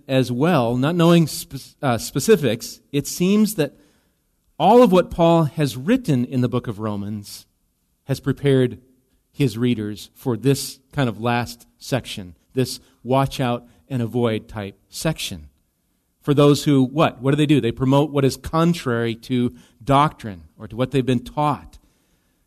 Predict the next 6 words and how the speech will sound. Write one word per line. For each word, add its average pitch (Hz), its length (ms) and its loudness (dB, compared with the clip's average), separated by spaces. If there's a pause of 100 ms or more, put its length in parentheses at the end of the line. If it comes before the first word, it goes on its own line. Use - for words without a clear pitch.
(460)
Paul's 170 560 2
whole 160 460 4
letter 143 380 4
is 123 260 -6
full 165 540 4
of 117 380 -4